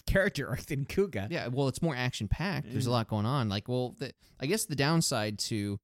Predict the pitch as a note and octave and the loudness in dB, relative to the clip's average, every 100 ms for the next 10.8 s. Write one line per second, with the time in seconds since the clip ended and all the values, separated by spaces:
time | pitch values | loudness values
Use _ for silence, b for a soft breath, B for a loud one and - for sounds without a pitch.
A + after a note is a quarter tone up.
0 | _ - C3 B2+ C#3+ A#2+ A2 G#2+ G#2 - | _ -4 0 0 0 -4 -4 -6 -8 -6
1 | A2 A#2 G2 A2 A#2 G2 F#2 F2+ - G2+ | -4 -4 -2 -2 -2 -2 -4 -4 -6 -4
2 | G2 - A#2 G#2+ F#2+ E2+ F2+ _ - G#2 | -2 -2 -2 -2 -2 -4 -6 _ -8 -6
3 | G#2 G2+ F#2 E2 G2 G#2+ G2+ G2 G2+ G2+ | -4 -2 -2 -4 -6 -2 -2 -2 -4 -6
4 | - G#2 - G2 G2 F#2 F2+ A2+ G#2 G2 | -4 -6 -6 -8 -4 0 -2 -2 -4 -4
5 | B1 G2+ G#2+ F#2 - F2+ F2 E2+ C3+ C#3 | -4 -2 -2 -4 -6 -6 -6 -4 -2 0
6 | G#2 G2+ D3 C3 - C3 - F3 - - | 0 -2 -4 -6 -4 -4 -4 -6 -6 -8
7 | D#3 G3 D#3+ G#2+ C#3 C3+ - - A2+ - | -8 -8 -10 -10 -6 -4 -6 -12 -10 -8
8 | D3+ F3 B2+ - b - A#2 C3 C3+ B2+ | -6 -6 -8 -10 b -6 -4 -2 -4 -6
9 | A#2+ C3+ B2 G#2 - A2+ - B2+ A2+ A2 | -4 -4 -4 -6 -6 -6 -4 -4 -4 -4
10 | B2+ A2 G2+ - F3+ D#3 B2 | -4 -4 -6 -6 -2 0 0